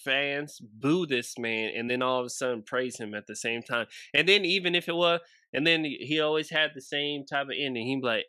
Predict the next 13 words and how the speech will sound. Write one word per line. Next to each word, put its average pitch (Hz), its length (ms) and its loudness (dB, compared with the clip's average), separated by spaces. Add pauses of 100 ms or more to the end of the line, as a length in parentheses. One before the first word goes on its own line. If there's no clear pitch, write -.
(560)
he'd 143 200 -2
be 139 120 0
having 127 440 0
DeAndre 120 520 0
be 120 80 -4
like, 117 160 0
"You 127 80 -4
know 135 160 2
what? 143 300 0 (320)
That 131 140 2
ain't 135 140 0
my 123 120 -2
kid." 139 460 -2